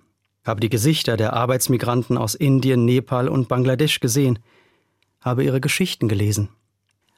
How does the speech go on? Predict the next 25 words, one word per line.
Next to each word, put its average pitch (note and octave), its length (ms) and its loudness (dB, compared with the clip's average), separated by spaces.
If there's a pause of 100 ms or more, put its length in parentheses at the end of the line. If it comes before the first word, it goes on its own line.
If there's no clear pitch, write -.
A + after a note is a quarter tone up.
Mein G#2 160 -2
erster C3 340 0
Gedanke: A2+ 480 -2 (1000)
Ist F3 180 0
es E3 80 0
nicht E3+ 160 2
makaber, C3 640 0
dass E3 180 0
diese C3+ 240 0
Karten C#3+ 400 0
so C3+ 160 2
glänzend C3+ 520 2
sind E3 280 0
wie A#2+ 100 0
die C#3 140 0
von A#2 220 -2
Fußballstars, B2+ 800 -2 (280)
wo C#3 80 2
die D3 80 2
Geschichten D3+ 480 2
dahinter D#3 320 2
doch C#3 120 0
so B2+ 140 -2
traurig D3 480 -4
sind? A#2 340 -6